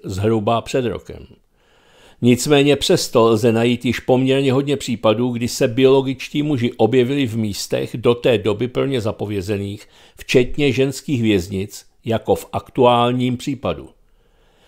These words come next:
Na něm je mimo jiné také zajímavý i fakt, že úchyl, který byl umístěn do ženské věznice, je tureckého původu.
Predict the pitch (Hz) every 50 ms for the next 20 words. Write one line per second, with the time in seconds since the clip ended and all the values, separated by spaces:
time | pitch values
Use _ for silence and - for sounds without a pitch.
0 | _ _ _ 131 151 180 170 143 123 113 117 117 113 113 131 135 139 139 143 143
1 | 143 151 151 151 147 156 135 - 175 156 127 - 135 135 135 135 147 147 143 156
2 | 165 160 - 170 117 - - 123 120 127 120 110 127 127 - - 165 156 - -
3 | - 95 92 95 90 - - - 117 117 123 110 120 117 120 - - 120 123 135
4 | 135 127 - - - 139 143 135 120 107 120 123 123 123 - 113 104 95 92 98
5 | 101 95 101 117 113 110 - - 120 113 - - 98 110 - - - 117 101 95
6 | 101 95 - - - 98 92 90 98 127 123 - - 104 90 82 69 65 64